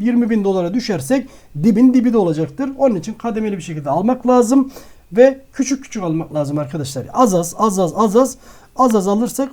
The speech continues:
portföyü daha da arttırabiliriz ileriki süreçte. Şöyle baktığımız zaman hacimler tabii ki fena değil şu an için. Hacimler eskiye göre tabii ki çok çok az ama, e, eskiden ciddi hacimler vardı buralarda.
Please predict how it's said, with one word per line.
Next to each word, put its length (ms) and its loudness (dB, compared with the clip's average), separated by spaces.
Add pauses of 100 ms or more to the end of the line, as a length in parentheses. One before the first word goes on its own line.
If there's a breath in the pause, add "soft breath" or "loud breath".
(180)
portföyü 480 0
daha 220 2
da 200 0
arttırabiliriz 680 -2
ileriki 280 0
süreçte. 580 0 (320 loud breath)
Şöyle 300 2
baktığımız 420 2
zaman 180 0
hacimler 500 0
tabii 220 -2
ki 80 -8
fena 380 2
değil 160 2
şu 180 -4
an 80 2
için. 140 -6
Hacimler 360 0
eskiye 440 -2
göre 220 0
tabii 220 -6
ki 100 -12
çok 220 -6
çok 180 -12
az 200 0
ama, 260 2 (480 soft breath)
e, 60 -10
eskiden 480 0
ciddi 280 -2
hacimler 420 2
vardı 320 -2
buralarda. 540 -2